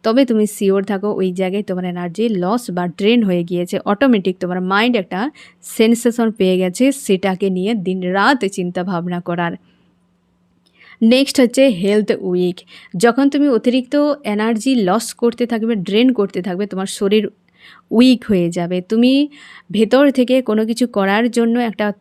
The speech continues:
তাগিদ পাবে না, তোমার সোল তোমাকে সাপোর্ট করবে না, তোমার সোল তোমার বডির থেকে ডিটাচ হয়ে হয়ে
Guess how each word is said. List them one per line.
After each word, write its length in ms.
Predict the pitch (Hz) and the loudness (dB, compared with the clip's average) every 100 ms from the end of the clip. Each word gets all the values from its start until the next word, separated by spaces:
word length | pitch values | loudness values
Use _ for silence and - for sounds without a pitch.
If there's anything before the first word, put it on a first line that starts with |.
| - | -4
তাগিদ 420 | 185 185 220 214 | -4 0 0 -2
পাবে 280 | 190 180 185 | -4 -6 -6
না, 120 | 190 | -6
তোমার 300 | 214 226 254 | -2 0 0
সোল 400 | - - 226 240 | -2 0 0 2
তোমাকে 300 | 226 202 190 | -2 -2 -4
সাপোর্ট 460 | - 190 180 214 | -4 -6 -2 -2
করবে 300 | - 185 180 | -2 -4 -4
না, 120 | 180 180 | -4 -6
তোমার 340 | 196 208 220 | -4 -2 -2
সোল 300 | 220 226 220 | -4 -4 -2
তোমার 240 | 208 202 | -2 -4
বডির 320 | 185 180 190 214 | -4 -2 -2 -2
থেকে 200 | 214 208 | -2 -2
ডিটাচ 640 | 180 185 190 226 220 226 | -2 -2 -2 0 0 0
হয়ে 260 | 196 190 185 | -2 -2 0
হয়ে 240 | 190 202 | 0 -2